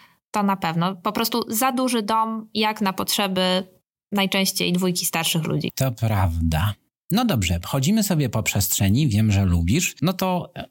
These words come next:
Speaker 2: jakie elementy jeszcze utrudniłyby nam spacer?
Speaker 1: Czy utrudniły? Ojej, elementów, mm, utrudniających jest, y, na pewno niemało,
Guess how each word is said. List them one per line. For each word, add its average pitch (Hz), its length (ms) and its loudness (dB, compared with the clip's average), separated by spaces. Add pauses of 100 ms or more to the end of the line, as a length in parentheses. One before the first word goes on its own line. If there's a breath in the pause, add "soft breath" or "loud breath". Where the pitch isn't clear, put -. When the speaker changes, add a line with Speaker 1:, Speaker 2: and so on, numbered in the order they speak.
Speaker 2:
jakie 180 440 0
elementy 113 760 2
jeszcze 107 360 0
utrudniłyby 98 720 2
nam 82 180 2
spacer? - 480 -4
Speaker 1:
Czy 262 140 0
utrudniły? 233 720 0
Ojej, 233 280 2
elementów, 269 560 -2
mm, 254 160 0 (260)
utrudniających 254 1300 0
jest, 262 720 0
y, 269 460 -2
na 269 120 0
pewno 269 440 -2
niemało, 247 840 0